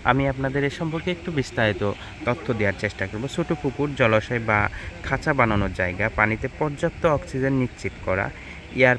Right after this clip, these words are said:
পাম্প বা জলজ উদ্ভিদ, নিয়মিত পানি পরিবর্তন বা সেকে দেওয়া, অতিরিক্ত খাবার বন্ধ রাখা, উম, বা নিয়ন্ত্রণ রাখা, বাজার অনুযায়ী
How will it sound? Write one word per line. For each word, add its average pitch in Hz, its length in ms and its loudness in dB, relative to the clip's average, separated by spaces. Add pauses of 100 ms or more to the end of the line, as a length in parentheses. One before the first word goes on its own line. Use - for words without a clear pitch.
পাম্প 131 240 -2 (300)
বা 101 300 0 (680)
জলজ 113 440 2
উদ্ভিদ, 98 360 -6 (720)
নিয়মিত 101 560 2
পানি 107 360 2
পরিবর্তন 107 600 -2
বা 110 140 2
সেকে 113 440 -4
দেওয়া, 110 300 0 (420)
অতিরিক্ত 175 480 0 (100)
খাবার 120 340 2
বন্ধ 110 340 2
রাখা, 110 420 2 (360)
উম, 104 300 -4
বা 107 140 4
নিয়ন্ত্রণ 95 580 -2
রাখা, - 260 -8 (320)
বাজার 110 360 4
অনুযায়ী 123 480 0